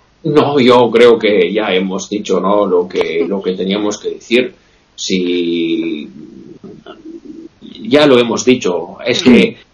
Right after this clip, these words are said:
Speaker 2: Mm.
Speaker 1: el Erasmus es muy interesante con referencia a la cultura de los países que se van a visitar,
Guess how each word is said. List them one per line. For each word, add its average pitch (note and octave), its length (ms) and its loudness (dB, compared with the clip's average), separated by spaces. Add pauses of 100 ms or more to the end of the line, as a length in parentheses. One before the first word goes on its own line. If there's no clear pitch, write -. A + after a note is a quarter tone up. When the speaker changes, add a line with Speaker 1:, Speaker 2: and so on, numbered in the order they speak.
(140)
Speaker 2:
Mm. B2+ 120 -8
Speaker 1:
el C#3 360 4
Erasmus E3+ 680 2
es C#3 240 -2
muy F#3 280 4
interesante G2+ 760 -6
con G2+ 180 -6
referencia G2+ 520 -2
a - 20 0
la F#2+ 140 0
cultura A#2+ 580 4
de G2 80 2
los G#2+ 180 0
países A2 720 -2
que A2 140 0
se G#2 140 -2
van A2 240 0
a - 20 0
visitar, F#2+ 540 -8